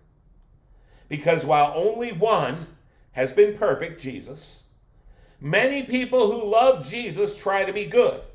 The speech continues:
They struggle with sin. They might even fail and fall at times, but they love the Lord and they want to live to please him.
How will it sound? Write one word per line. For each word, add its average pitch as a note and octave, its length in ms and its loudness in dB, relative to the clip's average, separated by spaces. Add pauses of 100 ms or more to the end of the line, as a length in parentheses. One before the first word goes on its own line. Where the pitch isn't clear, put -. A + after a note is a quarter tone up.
(880)
They F3+ 160 0
struggle A#3+ 480 2
with B3+ 160 2
sin. F#3+ 440 -2 (140)
They F#3 160 2
might G#3 300 0
even A3 340 -6
fail G#3+ 460 0
and F3 260 -2
fall A3 480 2
at D#3 160 -6
times, C3 500 -8 (140)
but G3 180 -2
they F3+ 160 0
love G3+ 360 2
the C4+ 60 -2
Lord F3 520 0 (480)
and F#3 180 0
they F3+ 160 2
want A3+ 340 -4
to A#3 140 -4
live F3+ 600 4
to D#3+ 80 -16
please F3+ 480 -6
him. B2 180 -12